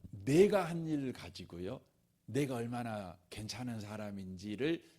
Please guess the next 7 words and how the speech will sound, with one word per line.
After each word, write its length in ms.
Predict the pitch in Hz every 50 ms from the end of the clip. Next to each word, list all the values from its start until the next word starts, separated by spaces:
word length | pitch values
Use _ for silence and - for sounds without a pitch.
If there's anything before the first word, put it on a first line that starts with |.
| _ _
여러분 160 | 107 104 95
발견하려고 720 | 85 - - 95 101 117 120 117 113 107 101 101 95 87
하지 200 | 92 104 - -
마세요. 400 | 120 113 90 78 - - - - - - - - - - _ _ _ _ _ _ _ _ _ _ _ _ _ -
입증하려고도 880 | 170 156 147 - - 196 202 185 180 170 165 160 156 143 139 127 120 113
하지 240 | 104 117 117 -
마세요. 520 | 123 107 78 69 71 69 - - - -